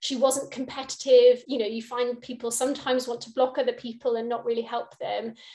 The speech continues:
but she was so generous with her time, and it was really clear that she just wanted to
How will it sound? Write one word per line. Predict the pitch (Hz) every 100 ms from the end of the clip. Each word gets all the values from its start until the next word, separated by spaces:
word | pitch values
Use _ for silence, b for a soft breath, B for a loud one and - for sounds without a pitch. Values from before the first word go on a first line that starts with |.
| B
but | 247
she | 247 262
was | 247
so | 285 254
generous | 269 240 233 226
with | 226 220
her | 214
time, | 214 220 220 214
and |
it | 220
was | 233 240
really | 226 226
clear | - 233 220
that | -
she | - 226
just | 226 -
wanted | 214 214 - 226
to | 254